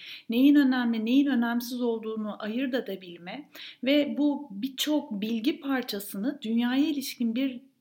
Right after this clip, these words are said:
resme dönüştürebilme ile ilgili bir sorun var burada. Yani çocuklara anlattığımız hikaye dışında aslında yetişkinlerin de bu dünyayı algılayabilmesi için ve anlamlandırabilmesi için bir şeye ihtiyacı var.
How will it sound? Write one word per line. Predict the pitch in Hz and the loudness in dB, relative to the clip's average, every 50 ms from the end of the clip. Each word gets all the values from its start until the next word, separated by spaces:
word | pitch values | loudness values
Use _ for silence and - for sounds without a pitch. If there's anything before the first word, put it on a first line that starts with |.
| - - - | -20 -14 -8
resme | 202 220 220 220 - - 269 302 277 240 220 | -6 -6 -6 -4 0 2 4 4 4 2 0
dönüştürebilme | 214 220 240 233 - - - 247 269 277 233 247 254 254 254 294 330 330 | 0 0 0 -2 -2 -4 -4 -2 -2 -2 0 0 2 2 4 2 2 4
ile | 294 277 | 2 2
ilgili | 247 247 233 - 277 330 349 330 | 2 2 0 -2 -2 -4 -2 0
bir | 269 269 285 294 - - - _ _ _ | 0 0 0 -2 -6 -12 -20 _ _ _
sorun | - - - 247 247 262 302 294 247 196 | -16 -10 -6 -4 0 2 4 4 2 2
var | 185 180 180 165 170 | -2 -6 -10 -10 -10
burada. | 175 170 - 170 175 | -12 -12 -10 -10 -10
Yani | 180 190 202 220 226 226 | -8 -6 -6 -6 -6 -6
çocuklara | - 233 226 202 240 247 254 - 269 269 285 330 | -6 -6 -6 -4 -6 -6 -4 -4 -4 -4 -2 -2
anlattığımız | - 269 254 254 269 269 269 269 - 269 262 254 254 - 269 | -2 0 0 2 0 0 -2 -4 -4 -4 -4 -4 -4 -4 -8
hikaye | 254 - 262 269 294 302 | -8 -8 -6 -6 -6 -4
dışında | 302 277 - - 277 277 - | -6 -4 -2 0 0 0 0
aslında | 233 233 - 302 294 254 | -4 -4 0 2 2 2
yetişkinlerin | 233 226 - - - - - - 240 247 269 285 - 381 349 269 | 2 0 -4 -8 -12 -10 -6 -2 0 0 0 0 -2 -2 -2 -2
de | 226 196 | -2 -2
bu | 226 254 | -4 -4
dünyayı | 269 320 320 320 277 254 240 226 208 202 | -4 -2 -2 0 0 0 -2 -4 -6 -6
algılayabilmesi | 214 226 226 220 254 247 240 247 247 247 240 254 247 254 254 262 254 - - 302 | -6 -6 -6 -4 -4 -4 -4 -2 -4 -4 -4 -4 -2 -2 -2 -4 -4 -6 -6 -6
için | 277 - - 226 202 | -6 -6 -8 -8 -8
ve | 202 | -8
anlamlandırabilmesi | 208 214 220 226 233 240 240 240 240 240 240 240 240 233 262 247 254 254 262 277 - - - | -8 -8 -6 -4 -2 -2 0 0 -2 -2 -2 -4 -4 -4 -4 -4 -2 -2 -2 -2 -4 -8 -14
için | - - 359 269 208 | -16 -14 -12 -10 -10
bir | 202 | -10
şeye | 196 - 240 240 247 254 | -10 -8 -8 -6 -6 -6
ihtiyacı | 240 254 - 202 190 175 170 170 170 - 190 | -8 -8 -12 -14 -14 -14 -14 -16 -18 -16 -16
var. | 208 247 320 | -14 -14 -16